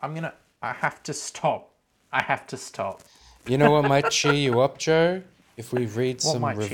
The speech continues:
Speaker 1: me up?
Speaker 2: reviews.
Speaker 1: Please do. I've sent you a couple of reviews. So part of this, uh, podcast, what we do is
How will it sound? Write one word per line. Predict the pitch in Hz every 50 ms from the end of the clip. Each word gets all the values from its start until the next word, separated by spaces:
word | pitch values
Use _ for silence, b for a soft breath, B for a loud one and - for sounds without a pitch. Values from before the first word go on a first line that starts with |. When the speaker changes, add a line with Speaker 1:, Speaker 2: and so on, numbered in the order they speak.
| 110 107
Speaker 1:
me | 117 139 127
up? | 101 98
Speaker 2:
reviews. | 98 95 - - - - - - _ _ _ _ _ B B B B B B B B _
Speaker 1:
Please | - - 151 156 170 160 156 147 131 123 107 - -
do. | - 113 101 82 - - - -
I've | 117 131 131 -
sent | - - - 160 156 147 -
you | - 147 147 147 143
a | 143
couple | 143 - - 131 120 - - 123
of | 107 - 117
reviews. | 113 101 92 104 98 92 85 82
So | - - 131 120
part | 120 - - - - 147 147 160 156
of | 156 139 135
this, | 123 123 113 - - -
uh, | 113 101 101 98
podcast, | - - 107 101 101 - - - 87 80 80 85 90 - - - - b b b b b b b b b b -
what | 113 135 - -
we | 139 135
do | 120 - 113 104 101 98 98
is | 95 92 90 -